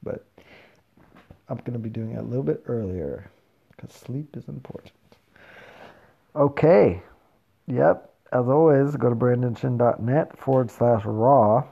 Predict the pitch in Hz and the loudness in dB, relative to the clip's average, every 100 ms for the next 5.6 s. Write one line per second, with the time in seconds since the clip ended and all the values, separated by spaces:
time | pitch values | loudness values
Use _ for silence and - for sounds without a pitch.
0 | - - 110 117 123 - 120 113 113 110 | -12 -8 -6 -2 -2 -2 -6 -2 -2 -2
1 | 113 - _ _ - 127 - - _ _ | -4 -8 _ _ -2 -2 -4 -16 _ _
2 | _ _ _ 117 - 120 117 127 - - | _ _ _ -12 -6 -4 0 -2 -4 -20
3 | _ _ _ _ _ - 180 147 131 185 | _ _ _ _ _ -2 0 0 -2 0
4 | 151 127 117 101 107 110 107 - 107 95 | -2 0 0 0 -2 -2 -6 -6 -6 0
5 | 92 - 85 - _ - | 0 -2 -8 -12 _ -20